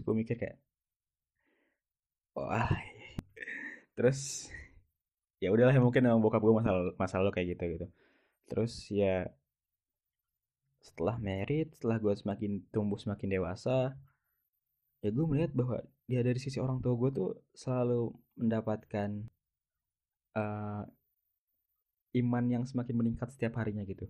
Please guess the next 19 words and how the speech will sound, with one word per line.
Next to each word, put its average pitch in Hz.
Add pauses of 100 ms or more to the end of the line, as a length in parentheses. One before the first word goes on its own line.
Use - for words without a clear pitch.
(280)
Kayak 104
misalkan 117
gua 113
ngeliat 113
kayak - (240)
yang 113
ra-, 113
yang 117
bokap 113
gua 143
kan 175
kerja 104
ya. 95 (840)
Biasanya 120
ya 113
berangkat 98
pagi, 110
baliknya 104
malam. 101